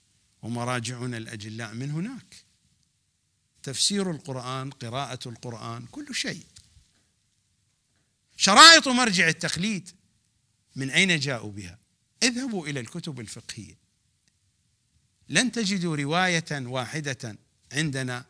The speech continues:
تتحدث عن شرائط مرجع التقليد التي ذكرت في الرسائل العملية.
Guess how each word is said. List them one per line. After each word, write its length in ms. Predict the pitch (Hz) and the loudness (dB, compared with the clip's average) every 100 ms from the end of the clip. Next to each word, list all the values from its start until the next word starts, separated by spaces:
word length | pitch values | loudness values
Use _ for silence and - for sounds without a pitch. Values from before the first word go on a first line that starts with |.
| _ _ _ _ _ _ _ _ _ _ _ | _ _ _ _ _ _ _ _ _ _ _
تتحدث 680 | 143 131 135 180 156 143 117 | -8 -6 -2 -2 -2 -6 -6
عن 160 | 113 147 | -6 -4
شرائط 600 | - 147 170 160 139 139 | -2 0 0 0 -4 -6
مرجع 440 | 135 165 131 135 | -4 -4 -4 -8
التقليد 560 | 131 - 123 151 185 170 - | -10 -12 -10 -6 -8 -6 -4
التي 420 | 151 143 135 147 | -4 -4 -6 -6
ذكرت 460 | 165 - 185 180 - | -6 -6 -6 -6 -6
في 100 | 143 | -10
الرسائل 520 | 131 120 151 123 120 | -6 -4 -4 -6 -8
العملية. 520 | 98 101 98 78 92 | -10 -12 -14 -16 -20